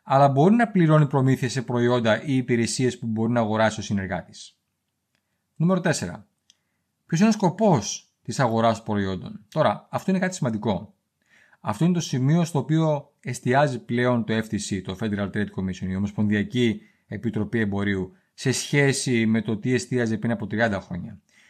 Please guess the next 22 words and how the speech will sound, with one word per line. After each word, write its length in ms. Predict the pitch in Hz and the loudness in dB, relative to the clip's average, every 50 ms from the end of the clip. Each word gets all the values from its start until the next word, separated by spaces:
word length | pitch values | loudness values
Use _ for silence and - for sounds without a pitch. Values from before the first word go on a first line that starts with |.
| _ _ _ | _ _ _
Δηλαδή, 320 | - 104 113 110 110 131 139 | -6 0 0 2 2 2 2
το 100 | 156 151 | 2 2
F 120 | 147 - | 2 2
T 80 | - 156 - - | 0 -2 -2 0
C 220 | 117 110 110 135 156 - _ _ _ _ | 0 0 0 0 -4 -8 _ _ _ _
εξετάζει 480 | - 143 - 139 123 - 151 180 175 170 | -12 -6 -4 -4 4 4 4 4 4 0
το 80 | 180 | -4
σκοπό 360 | 160 - - 139 - - 196 | -4 -2 -2 -2 -2 -2 -4
της 140 | 190 - - | -4 -2 -2
αγοράς 480 | 160 127 120 117 120 120 120 110 - - | -2 0 2 4 4 4 4 4 0 -4
προϊόντων 440 | - 113 107 107 110 104 104 104 104 | -4 -2 0 0 0 0 0 2 2
ή 60 | 104 | 2
υπηρεσιών. 640 | 101 104 104 98 95 - - 98 90 85 85 - - _ _ _ _ _ _ _ _ _ - | 2 0 -2 -6 -6 -8 -8 -8 -8 -8 -10 -14 -20 _ _ _ _ _ _ _ _ _ -8
Αν 200 | - - 117 143 | 0 4 6 6
ο 40 | 190 | 6
σκοπός 480 | 185 - - 175 165 190 190 175 185 190 | 4 2 -2 -2 0 2 0 2 4 4
είναι 140 | 185 185 180 | 4 4 4
να 140 | 175 160 | 4 2
χρησιμοποιήσει 720 | 147 135 139 131 - 143 127 110 - 131 143 175 170 - 160 | 2 0 -4 -2 -2 -2 -2 0 0 2 2 2 2 2 0
τα 120 | 147 131 | -2 -2
προϊόντα 380 | - 120 113 110 110 110 101 104 | 0 0 0 2 2 0 0 -2
κάποιος, 640 | 104 101 98 98 - - 135 175 - - - _ | 0 0 -2 -2 -2 -4 -4 -4 -6 -8 -16 _